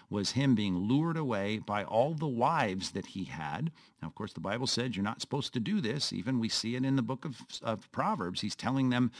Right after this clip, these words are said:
in the first ten chapters how important it is not to be just seeking all of these relationships. And yet he did, and those foreign wives that he married ended up becoming the snare for his life because he started then to worship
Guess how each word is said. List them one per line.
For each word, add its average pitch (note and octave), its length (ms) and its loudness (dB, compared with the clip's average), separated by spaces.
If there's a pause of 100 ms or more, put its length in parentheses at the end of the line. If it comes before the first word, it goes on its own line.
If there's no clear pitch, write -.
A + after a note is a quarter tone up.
(220)
in A2 160 6
the G#2 80 2
first B2+ 340 0
ten C3 240 6
chapters C3+ 520 0
how A2+ 180 2
important G#2 500 0
it - 20 0
is A2+ 220 0 (220)
not C3+ 420 4
to B2+ 140 4
be A#2 420 4
just A2 240 0
seeking B2+ 420 2
all A#2 280 0
of G2 100 -6
these G2+ 260 -4
relationships. E2+ 880 -6 (300)
And G#2 120 4
yet A2 140 0
he D3+ 220 -4
did, C#3+ 580 2
and G#2 220 2
those C#3 240 2
foreign E3 540 2
wives E2+ 500 -4
that G#2+ 140 -6
he G#2 160 -2
married F#2+ 440 -2
ended G2 240 -4
up - 80 -12
becoming G2 500 -2
the E2+ 80 0
snare C#3 440 2
for G#2 140 -6
his D#2+ 220 -6
life F2+ 280 -6
because A2 240 -6
he A2+ 100 -4
started G2 400 -2
then F2+ 240 0 (240)
to - 100 -6
worship D3 520 0